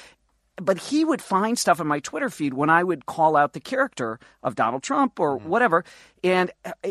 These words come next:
Speaker 1: it just, he was, and then his people would get in my feed and start
Speaker 2: Sure,
Speaker 1: stirring
Speaker 2: sure,
Speaker 1: it
Speaker 2: sure.
Speaker 1: up. And I finally private messaged with Nick, and I'm like, "Nick, if it's giving you this much agita, unfollow me.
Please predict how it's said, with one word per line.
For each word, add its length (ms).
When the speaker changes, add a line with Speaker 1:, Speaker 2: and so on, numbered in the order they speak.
Speaker 1:
it 140
just, 260
he 120
was, 280
and 100
then 80
his 280
people 340
would 180
get 160
in 60
my 220
feed 280
and 80
start 220
Speaker 2:
Sure, 60
Speaker 1:
stirring 180
Speaker 2:
sure, 60
Speaker 1:
it 20
Speaker 2:
sure. 80
Speaker 1:
up. 180
And 140
I 80
finally 360
private 360
messaged 320
with 160
Nick, 240
and 80
I'm 60
like, 180
"Nick, 240
if 220
it's 100
giving 220
you 80
this 160
much 160
agita, 460
unfollow 580
me. 200